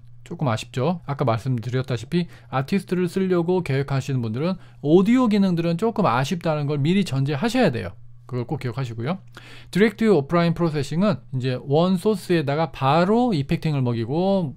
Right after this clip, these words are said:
바로 뭔가 이제 에디팅을 하는 그런 이제 작업인데, 요것도 일반적으로는 그렇게 많이 쓸 일은 없어요, 사실 요거는.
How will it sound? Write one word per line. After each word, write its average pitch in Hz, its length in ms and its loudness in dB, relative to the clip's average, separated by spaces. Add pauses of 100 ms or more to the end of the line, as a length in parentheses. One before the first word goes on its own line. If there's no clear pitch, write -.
바로 160 420 2
뭔가 131 360 0
이제 117 380 -2 (200)
에디팅을 175 500 4
하는 127 220 2
그런 127 300 0
이제 107 500 -4
작업인데, 131 680 0 (320)
요것도 151 880 2 (460)
일반적으로는 214 640 2
그렇게 170 220 -2
많이 123 280 2
쓸 233 160 0
일은 240 160 2
없어요, 147 300 0
사실 127 320 -4
요거는. 113 340 -2